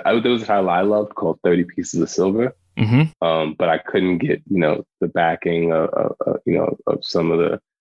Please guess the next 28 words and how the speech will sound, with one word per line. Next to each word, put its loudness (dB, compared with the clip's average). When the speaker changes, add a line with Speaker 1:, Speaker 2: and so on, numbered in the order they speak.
Speaker 1:
producers 2
in 2
the 0
studio, 0
and -4
they, 2
they 0
weren't 2
into 0
that 0
one. -2
So 0
the -2
last, 0
you 0
know, 0
it 0
was 0
just, -4
we 2
were 0
throwing 0
out -2
titles, 0
and -6
I -6
was -4
like, 0